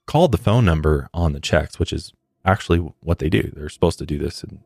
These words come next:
verify that they actually wrote these checks. And when she called the Steinmans, she got Ivan's answering machine. Dawn then told Vicky that the Steinmans just moved,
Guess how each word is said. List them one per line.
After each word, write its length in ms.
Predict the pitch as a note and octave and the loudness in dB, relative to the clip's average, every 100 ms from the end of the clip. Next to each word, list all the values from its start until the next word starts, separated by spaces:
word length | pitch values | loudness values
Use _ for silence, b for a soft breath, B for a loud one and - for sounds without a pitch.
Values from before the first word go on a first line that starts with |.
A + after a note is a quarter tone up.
| - | -2
verify 480 | E2+ D#2+ - D#2 D2+ | 2 2 0 -2 -2
that 280 | D2 D2 - | -4 -6 -10
they 80 | D2+ | -12
actually 260 | - D#2 | -8 -6
wrote 200 | D#2 D2+ | -4 -4
these 160 | - - | -6 -6
checks. 460 | - - - - _ _ _ _ _ _ _ - | 0 0 0 -14 _ _ _ _ _ _ _ 2
And 460 | G#2 G#2 G2+ F#2+ - | 4 6 4 2 -2
when 200 | G2 F#2+ | -2 -2
she 100 | G2 | 0
called 280 | A2 A2+ | 2 2
the 40 | F#2+ | 0
Steinmans, 460 | - D#2+ D2 D2+ | -2 -2 -2 -8
she 140 | - E2+ | -6 0
got 260 | D#2 - | 2 0
Ivan's 300 | D#2+ D#2 D#2 - | -4 -6 -8 0
answering 400 | F#2 F#2 - D2+ | 2 2 2 -2
machine. 480 | D2 - D2 C#2+ D#2+ _ _ _ - | -2 -4 -6 -6 -14 _ _ _ -2
Dawn 260 | F#2+ F#2+ F2 | 2 2 2
then 160 | F#2+ | 0
told 260 | G2 F2 D#2 | 0 -2 0
Vicky 320 | D#2 - E2 | -4 -2 -2
that 200 | E2 D#2 | 0 -4
the 40 | |
Steinmans 480 | - E2 F2 D#2 D2+ | -2 0 0 -2 -6
just 280 | - C#3+ - | 0 0 2
moved, 460 | G#2+ C3+ C#2 - | 2 2 0 -10